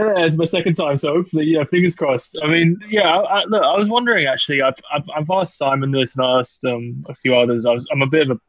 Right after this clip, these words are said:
pessimist with this kind of stuff. Um, and you're saying about the defensive injuries, and I look at teams like the Patriots who lost, you know, Christian Gonzalez and, um, Matthew Judon, and, uh,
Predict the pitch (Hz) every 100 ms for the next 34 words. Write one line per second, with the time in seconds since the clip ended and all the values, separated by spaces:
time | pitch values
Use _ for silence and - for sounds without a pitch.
0 | - 127 - 123 - 113 - 113 110 113
1 | 110 _ - - - - - - - 120
2 | 117 120 120 - _ _ _ _ _ -
3 | 151 175 175 196 185 160 135 135 147 143
4 | 123 139 143 131 120 113 113 120 127 156
5 | 160 147 135 135 127 117 110 - 123 -
6 | 127 120 - 120 117 - - 123 110 113
7 | 113 127 117 117 113 104 - 110 110 110
8 | 107 107 107 104 107 104 _ _ _ _
9 | - - 131 - 117 123 127 120 113 110
10 | 110 110 110 110